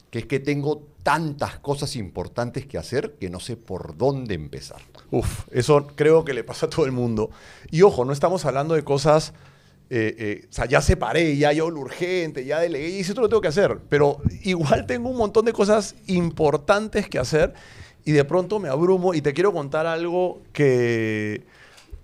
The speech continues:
Speaker 2: que me pasa frecuentemente. Es más, un momento en mi vida en la chamba, mira, mira este escenario. Primero, no tengo gerente de operaciones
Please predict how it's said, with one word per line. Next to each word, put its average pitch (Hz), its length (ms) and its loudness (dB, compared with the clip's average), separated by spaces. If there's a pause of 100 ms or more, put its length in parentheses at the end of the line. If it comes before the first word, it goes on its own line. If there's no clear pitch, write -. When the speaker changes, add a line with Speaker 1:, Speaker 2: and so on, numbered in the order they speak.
(180)
Speaker 2:
que 147 100 2
me 131 140 2
pasa 175 320 4
frecuentemente. 170 680 0
Es 190 40 -2
más, 175 340 0 (400)
un 208 200 2
momento 202 680 2
en 147 160 -4
mi 147 100 -2
vida 175 200 0
en 170 80 0
la 135 80 4
chamba, 98 340 -4
mira, 98 240 -6
mira 135 180 0
este 143 140 -2
escenario. 113 380 -4 (420)
Primero, 233 460 4 (500)
no 170 220 6
tengo 208 300 2
gerente 147 260 -6
de 165 60 -4
operaciones 113 600 -6